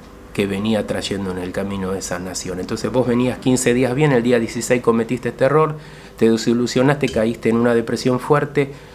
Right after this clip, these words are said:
dos días con depresión. ¿Y qué hay que hacer, Rodrigo? Hay que levantarse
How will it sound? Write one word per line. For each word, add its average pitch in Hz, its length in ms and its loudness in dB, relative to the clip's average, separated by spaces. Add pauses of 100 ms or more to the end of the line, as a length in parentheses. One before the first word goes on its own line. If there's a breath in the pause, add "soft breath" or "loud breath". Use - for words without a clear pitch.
(160 loud breath)
dos 120 260 4
días 120 220 0
con 98 200 -2
depresión. 92 600 -6 (200)
¿Y 120 120 -6
qué 147 140 2
hay 151 80 0
que 147 100 0
hacer, 104 240 -2
Rodrigo? 98 440 -4
Hay 113 100 -2
que 104 120 -6
levantarse 92 760 -6